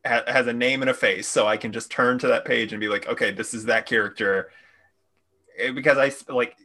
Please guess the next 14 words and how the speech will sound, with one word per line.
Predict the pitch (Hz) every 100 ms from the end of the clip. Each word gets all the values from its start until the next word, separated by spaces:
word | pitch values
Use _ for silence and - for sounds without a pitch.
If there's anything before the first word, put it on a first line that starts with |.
| -
probably | - 160 151 147
spent | 143 127
as | 110
much | 120 110
time | - 107
reading | 104 104 104
this | 98 101
issue, | 101 107 101 101 98 98 _ _ -
like, | 107
actually | 104 113 - 107
reading | 110 113 117
it, | 117 110
as, | 104 104
like, | 104